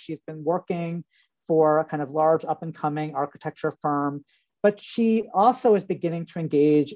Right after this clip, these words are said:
in a lot of lesbian feminist activists. She joins an early lesbian feminist consciousness raising group. And that really inspires her to, she leaves her, you know, her stable job at this male-owned architectural firm and tries to open her own practice.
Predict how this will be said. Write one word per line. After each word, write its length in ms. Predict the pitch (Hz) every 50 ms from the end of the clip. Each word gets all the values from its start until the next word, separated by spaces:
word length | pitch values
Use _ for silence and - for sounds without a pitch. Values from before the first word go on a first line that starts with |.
| -
in 100 | 156 151
a 80 | 147 147
lot 160 | 143 139 147
of 100 | 147 143
lesbian 360 | 147 139 131 - 147 139 135
feminist 300 | - 135 131 135 131 -
activists. 480 | 185 190 185 190 190 180 185 180 175 -
She 160 | - - 156
joins 440 | - - 156 147 156 151 156 147 -
an 80 | - 151 -
early 260 | 160 151 151 156 151 147
lesbian 420 | 147 147 139 - 151 147 147 147 -
feminist 380 | 147 139 143 135 135 127 -
consciousness 480 | - - 202 202 190 190 - - - -
raising 280 | 185 180 175 - 185 170
group. 320 | - 175 175 170 170 - _ _ _ _ _ - - _ _ -
And 140 | - 208 214
that 160 | 220 226 277
really 240 | 294 311 311 311 269
inspires 680 | 226 202 190 - - - 170 175 180 190 190 190 185 190
her 440 | - - 165 156 151 151 151 151 151 _ _ _ _ _ _ _ -
to, 220 | - - 175 170 170
she 200 | - - 185 175
leaves 500 | 160 165 190 208 220 233 233 185 - - -
her, 300 | 185 170 160 160 160 - -
you 120 | 170 165
know, 60 | 151 139 -
her 80 | - 175
stable 360 | - - - 165 165 - 165
job 340 | 156 160 147 143 147 147 -
at 120 | 151 -
this 240 | - 147 147 - - -
male-owned 960 | 147 143 147 156 151 151 147 151 151 147 - 151 143 139 143 147 147 147 147 - _ _ _ _ _ _ _ -
architectural 600 | 156 160 - - - 143 - - 147 139 135 - -
firm 220 | - 143 143 135
and 80 | 143 143
tries 200 | - 165 160 160
to 80 | -
open 180 | 165 165 - 151
her 140 | 143 156 151
own 140 | 151 156 156
practice. 560 | - - 147 139 - - 143 139 139 -